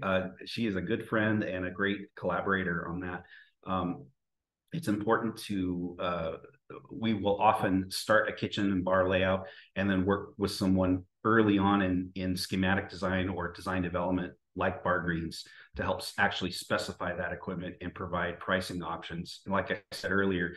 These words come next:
it's really important we start that process early because of the lead times involved. Um, uh, in general, I believe that design should be a very collaborative process between designers, and we've done some of our best work with other designers.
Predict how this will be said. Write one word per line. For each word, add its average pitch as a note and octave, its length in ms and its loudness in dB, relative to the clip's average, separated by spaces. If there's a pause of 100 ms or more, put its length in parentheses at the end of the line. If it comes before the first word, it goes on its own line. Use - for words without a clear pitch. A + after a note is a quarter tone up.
(260)
it's F#2+ 160 -4
really G#2+ 160 6
important G#2 340 2
we F#2+ 80 -2
start F#2 280 0
that F#2+ 140 -2
process - 440 -4
early G2 220 0
because F2 280 -6
of F2 80 -6
the F2 80 -4
lead F2+ 380 -4
times D#2+ 360 -8
involved. D#2+ 460 -12 (480)
Um, - 280 -10 (880)
uh, G2 280 -6
in G#2+ 160 0
general, C3 600 6
I G#2 160 4
believe G2+ 440 -2
that F#2 240 -2
design F#2+ 360 -4
should F2+ 140 -8
be F#2+ 100 -4
a F2 40 -4
very F2+ 220 -4
collaborative F#2 680 -4
process - 720 -6
between F2+ 360 -6
designers, E2+ 480 -8
and E2+ 180 -10 (140)
we've G#2+ 160 -6
done G2 160 -4
some F#2+ 200 -6
of F2+ 80 -6
our E2+ 140 -4
best F#2 280 -6
work F#2 260 -4 (540)
with F#2 200 -6
other F2+ 220 -6
designers. E2+ 640 -8